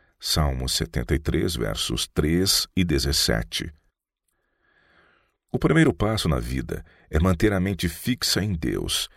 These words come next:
ter sempre diante dos olhos o seu temor. Um único desvio da integridade moral embota a consciência e abre a porta à tentação seguinte. Quem anda em sinceridade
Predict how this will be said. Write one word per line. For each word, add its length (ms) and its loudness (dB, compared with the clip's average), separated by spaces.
ter 180 0
sempre 340 0
diante 320 0
dos 280 2
olhos 500 0
o 60 0
seu 200 2
temor. 640 0
Um 240 2
único 360 2
desvio 440 2
da 120 2
integridade 720 2
moral 500 0
embota 540 2
a 20 0
consciência 920 0
e 180 -2
abre 300 -2
a 60 -2
porta 640 0
à 20 -4
tentação 560 0
seguinte. 640 -2
Quem 240 2
anda 240 4
em 100 0
sinceridade 1040 0